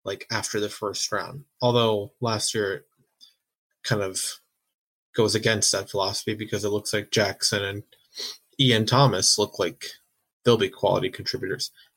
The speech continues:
Anyway, that's not my point. My point is, if he's, like, really that bad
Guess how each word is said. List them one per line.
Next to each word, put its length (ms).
Anyway, 480
that's 220
not 80
my 100
point. 260
My 80
point 300
is, 220
if 140
he's, 260
like, 200
really 500
that 300
bad 500